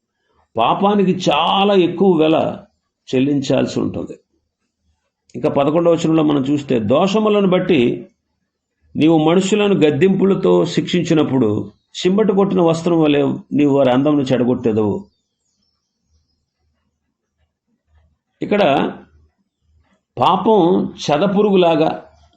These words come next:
రహస్యంగా నిశ్శబ్దంగా ఆత్మను తినేస్తుంది.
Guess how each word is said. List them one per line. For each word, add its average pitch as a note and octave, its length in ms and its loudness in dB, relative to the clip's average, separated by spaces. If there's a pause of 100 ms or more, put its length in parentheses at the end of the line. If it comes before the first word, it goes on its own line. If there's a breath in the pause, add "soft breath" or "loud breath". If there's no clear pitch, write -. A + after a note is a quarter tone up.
(640)
రహస్యంగా E3 1000 -2 (1400)
నిశ్శబ్దంగా D#3 1000 0 (800)
ఆత్మను E3 380 2
తినేస్తుంది. A#2+ 500 -2